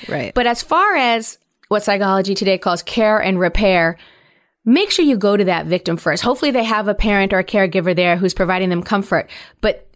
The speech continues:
Speaker 2: you gotta show your kid that acting badly isn't what gets you attention.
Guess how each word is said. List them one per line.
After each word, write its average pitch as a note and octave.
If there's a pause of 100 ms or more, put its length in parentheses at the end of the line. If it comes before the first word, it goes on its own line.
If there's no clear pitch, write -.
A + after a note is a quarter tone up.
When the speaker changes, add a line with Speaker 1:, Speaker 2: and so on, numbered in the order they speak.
Speaker 2:
you A3+
gotta B3
show D#4+
your C#4+
kid F#3+ (400)
that G#3 (220)
acting A3
badly C#4
isn't F#3
what -
gets F3
you C3+
attention. E3